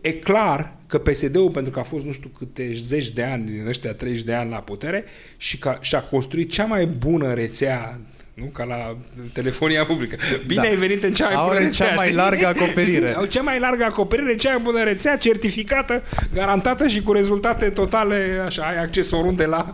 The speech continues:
Speaker 1: <laughs> un terminal al P S D-ului, uh, la maxim cinci sute metri distanță."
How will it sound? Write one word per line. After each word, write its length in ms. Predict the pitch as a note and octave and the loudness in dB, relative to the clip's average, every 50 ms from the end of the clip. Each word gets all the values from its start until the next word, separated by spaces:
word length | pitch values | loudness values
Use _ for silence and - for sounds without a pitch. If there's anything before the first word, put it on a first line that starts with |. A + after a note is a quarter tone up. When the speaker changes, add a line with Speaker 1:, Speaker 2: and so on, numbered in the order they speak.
| - C#4+ | 0 0
Speaker 1:
<laughs> 160 | - - - | 0 0 0
un 100 | E3+ E3+ | 0 0
terminal 840 | E3+ E3 E3 D#3+ D#3+ E3 D#3+ D#3 C#3+ C#3+ C#3+ C#3 C3 C3 C3 C#3 C3+ - G#3 A#3+ G#3 G3 - | 0 0 0 0 0 0 0 0 0 -2 -2 -2 -4 -6 -10 -10 -8 -6 -6 -4 -4 -4 -2
al 140 | - B2 C3 | -2 -2 -2
P 100 | C3 C#3 C3+ | 0 0 0
S 160 | C3 - B2+ B2 | 0 0 0 0
D-ului, 400 | B2+ A#2 A2 G#2 G#2 G#2 G#2 - - - - - - - | 2 0 0 0 -2 -6 -8 -10 -14 -16 -16 -16 -16 -12
uh, 1040 | - - C3 C3+ C3 B2+ B2+ B2+ B2+ B2 A#2+ A#2+ A#2+ A#2 A#2+ B2 A#2+ A2+ - A2+ A#2+ | -6 -2 0 2 2 2 2 2 2 2 0 0 -2 -4 -4 -6 -8 -8 -8 -8 -8
la 260 | A#2+ A2+ A2+ A#2 A#2 A#2 A#2+ A#2 A2+ A#2 | -8 -8 -8 -8 -10 -12 -14 -14 -12 -10
maxim 320 | C3 C3+ C3 C3 - B2 | -8 -8 -8 -6 -6 -8
cinci 180 | A#2 - C3 B2 | -6 -6 -6 -6
sute 160 | - B2 A#2 | -4 -2 -2
metri 340 | B2+ C3+ - - - F3 C#3 | -2 0 0 0 0 0 0
distanță." 440 | C3+ - - - A2 G#2 - - | -2 -2 -2 -2 -2 -2 -4 -6